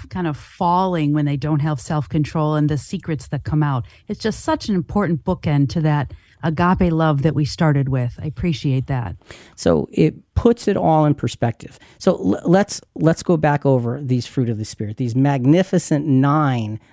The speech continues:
Speaker 2: f-, the, this fruit of the Spirit. The fruit of God's Spirit are the first three, love, joy, and peace. These fruits were plainly displayed and taught by Jesus the night before his death.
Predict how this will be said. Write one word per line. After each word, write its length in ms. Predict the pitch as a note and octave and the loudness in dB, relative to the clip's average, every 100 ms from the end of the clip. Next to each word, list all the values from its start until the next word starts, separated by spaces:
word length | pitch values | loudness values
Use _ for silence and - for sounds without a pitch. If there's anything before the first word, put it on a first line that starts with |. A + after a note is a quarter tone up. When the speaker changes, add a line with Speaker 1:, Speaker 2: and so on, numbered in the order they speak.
| _ | _
Speaker 2:
f-, 180 | - C3 | -14 -6
the, 200 | B2 C3 | -4 -4
this 260 | C#3+ C3+ | -4 -6
fruit 280 | - D#3+ D3 | -2 2 4
of 100 | C3 | 2
the 80 | B2+ | -2
Spirit. 360 | - A#2+ - - _ | -4 -4 -6 -14 _
The 80 | - | -6
fruit 200 | - G3 | 0 0
of 120 | F#3+ | 2
God's 260 | F3 E3 D#3 | 0 -2 -2
Spirit 320 | - E3+ D#3+ | -2 0 2
are 300 | D3 C#3+ A2+ - _ _ _ | 0 0 -2 -10 _ _ _
the 80 | C3+ | -4
first 280 | - E3 - | 0 0 0
three, 320 | F3 C3 A2 _ - | -4 -4 -4 _ 0
love, 460 | F3 C#3+ B2+ A2+ _ - B2+ | 2 2 -2 -8 _ -4 0
joy, 480 | C3 D#3 C3 A#2 - - | 4 4 4 0 -4 -2
and 100 | C#3 | -2
peace. 340 | - A#2 - | -2 -6 -4
These 360 | C3+ D#3 D#3+ - _ | 2 4 4 0 _
fruits 340 | _ - E3 - | _ 0 0 2
were 140 | D3 | 0
plainly 640 | - - - F#3+ G3 G3+ G3 | 0 -8 -2 2 2 2 2
displayed 540 | F3 - - D#3 D#3 | 0 -2 0 2 4
and 100 | C#3+ | 0
taught 260 | - D#3 D#3 | 0 0 2
by 140 | C3 | 0
Jesus 600 | A2+ D3+ F3 E3+ F#3 - - _ - | 0 2 0 2 -2 -2 -12 _ -4
the 100 | C3 | 0
night 220 | B2 C#3 | 2 2
before 300 | C#3 - A#2+ | -2 -4 -4
his 140 | A#2+ | -4
death. 380 | - B2 - _ | -6 -10 -10 _